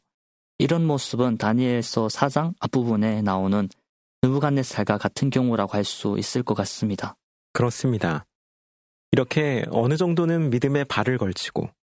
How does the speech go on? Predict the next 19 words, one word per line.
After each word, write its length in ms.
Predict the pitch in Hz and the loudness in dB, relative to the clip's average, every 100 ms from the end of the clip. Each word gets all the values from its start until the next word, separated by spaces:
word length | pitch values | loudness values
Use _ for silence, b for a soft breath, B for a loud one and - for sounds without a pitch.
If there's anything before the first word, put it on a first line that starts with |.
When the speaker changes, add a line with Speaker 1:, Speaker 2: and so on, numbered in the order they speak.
| _ _ - | _ _ 0
Speaker 2:
또 200 | 143 95 | 0 2
어느 160 | 107 139 | 0 0
정도는 540 | 139 120 107 139 110 - _ _ - | 0 0 0 0 -2 -8 _ _ -2
세상에 420 | 190 180 175 170 | 0 2 0 0
발을 300 | 165 110 127 | 0 0 0
걸치고 380 | 135 123 - 120 | 0 -2 -2 0
있는 240 | 98 101 | 0 0
사람들이 640 | 92 101 87 80 101 117 - _ _ _ - | 0 -2 -2 -2 -2 -2 -4 _ _ _ -4
생각보다 520 | 165 190 - - 85 | 0 0 0 -2 0
많이 320 | 73 95 107 | 0 0 0
있습니다. 600 | 107 - 98 80 69 - _ _ _ _ _ _ _ _ _ _ _ - | -2 -2 -2 -2 -4 -8 _ _ _ _ _ _ _ _ _ _ _ -2
북조선에서는 920 | 123 - 170 165 160 151 156 143 139 135 | -2 0 0 0 0 0 0 0 0 0
아닐 260 | 101 123 | 0 0
수도 220 | - - | 0 -2
있지만 560 | 123 - - 110 113 78 _ _ _ _ _ - | -2 -2 -2 0 0 -6 _ _ _ _ _ -2
남조선이나 760 | 92 117 147 147 147 98 - - _ _ _ _ | 0 2 2 0 0 0 -4 -8 _ _ _ _
다른 280 | - 107 123 | 0 2 2
여러 240 | 95 110 135 | 2 2 2
나라에서는 800 | 92 107 113 - 95 131 101 | 0 0 0 0 0 0 -2